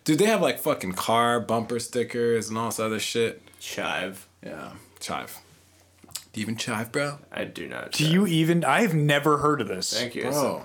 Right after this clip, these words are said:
Speaker 2: He just grouped this. He's like, "White people love it. It's fucking ridiculous."
Speaker 3: I thought, like, we all got, like, it all started on four chan, then it goes to Reddit, then it goes to Instagram, and then it goes to Facebook.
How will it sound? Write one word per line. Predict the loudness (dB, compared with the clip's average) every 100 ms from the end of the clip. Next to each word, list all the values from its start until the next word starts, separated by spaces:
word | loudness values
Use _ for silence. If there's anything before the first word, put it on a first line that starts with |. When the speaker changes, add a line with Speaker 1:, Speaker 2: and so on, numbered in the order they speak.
| -4
Speaker 2:
He | -2
just | 0 0 -2
grouped | 0 0 0
this. | 0
He's | 0
like, | 0 0
"White | 0 0
people | 0 -4 0
love | 2 0
it. | -2
It's | -10
fucking | -4 -2 -2
ridiculous." | -6 -6 -6 -6 -2 0 -2 -6 -12 0
Speaker 3:
I | 2
thought, | 4 4 4
like, | 4 4
we | 4
all | 4 4 6 4
got, | 4 4 4 4
like, | 4
it |
all | 6 4
started | 2 2 4 4 0 -6 -12 0
on | 2 2
four | 2 4 6
chan, | 4 2 4 2
then | 2
it |
goes | 2 2
to | 2
Reddit, | 4 4 6 4 2
then | 0
it |
goes | 2 2
to | 0
Instagram, | 0 -2 -2 -2 0
and | 0
then |
it | 0
goes | -2
to | -4
Facebook. | -8 -4 -2 -4 -6 -10